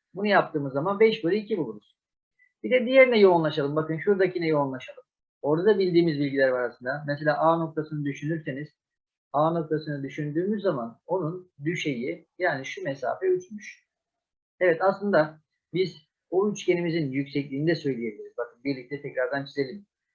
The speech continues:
B noktasının bir de Y eksenine doğru gitmesini düşünürseniz şu şekilde, oradan tekrardan söyleyelim bakın. Biz orada aslında bulmuştuk ama taşıyacağız sadece. Burayı iki diye söylemiştik. Yatay bileşenimiz iki idi.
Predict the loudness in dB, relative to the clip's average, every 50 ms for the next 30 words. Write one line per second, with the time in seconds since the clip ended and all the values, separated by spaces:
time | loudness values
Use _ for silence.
0 | _ _ _ 0 0 0 2 0 -4 -4 -6 -6 -6 -4 -6 -4 -4 -6 -8 _
1 | _ _ _ _ _ _ -4 0 0 0 0 2 2 2 2 2 0 -2 -6 -4
2 | -2 -2 -2 -2 -2 -2 0 -2 -2 -4 -6 _ _ _ -14 -14 -14 -10 -10 -12
3 | -12 -12 -12 -8 -8 -6 -8 -8 -10 -10 -8 -8 -6 -4 -6 -6 -6 -8 -10 -14
4 | -14 -10 -10 -10 -10 -10 -6 -6 -6 -6 -6 -10 _ _ _ _ _ _ _ _
5 | _ _ _ _ _ _ 0 2 2 2 2 0 -2 -4 -4 -10 -2 -2 -2 2
6 | 4 4 4 4 2 -2 -2 -2 -4 -4 -2 -2 -6 -6 -6 -6 -6 -8 -8 -10
7 | -18 -18 _ _ _ _ _ _ _ _ _ _ _ _ -12 -2 0 2 2 2
8 | 4 2 2 2 0 -4 -16 _ _ -8 -8 -8 -6 -6 -6 -4 -4 -4 -4 -4
9 | -4 -4 -4 -4 -6 -2 -2 0 0 0 -2 -4 -8 -14 -8 _ -4 -4 -4 -4
10 | -2 2 2 2 2 0 -2 -4 -4 -4 -6 -4 0 0 2 2 0 -2 -4 -2
11 | 2 2 2 2 2 -2 -2 -2 -6 -10 _ -20 _ _ -8 -6 0 2 2 2
12 | 2 2 0 0 -4 -6 -10 -12 -12 -16 -18 -20 -20 _ _ -4 -2 -2 -2 -4
13 | -4 -8